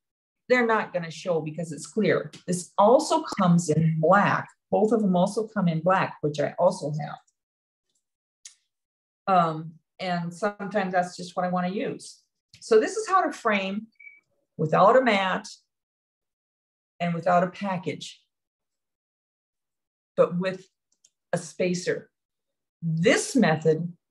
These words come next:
is what probably ninety-nine point nine percent of galleries or, um, frame shops will want to do.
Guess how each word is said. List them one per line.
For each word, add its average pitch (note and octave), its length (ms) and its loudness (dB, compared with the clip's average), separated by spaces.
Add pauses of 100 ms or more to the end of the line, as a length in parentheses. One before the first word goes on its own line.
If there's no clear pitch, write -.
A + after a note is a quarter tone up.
(140)
is F3+ 280 0
what - 280 2 (880)
probably F3+ 440 2
ninety-nine E3+ 920 4
point D#3+ 320 -4
nine E3+ 260 -2
percent D#3+ 640 -6
of D3 400 4 (2250)
galleries F3+ 720 4
or, E3 360 2 (360)
um, D3+ 460 -6 (500)
frame G#3 240 0
shops D3 640 -8 (560)
will E3+ 160 0
want F3 380 2
to D#3 80 -4
do. D3+ 340 -4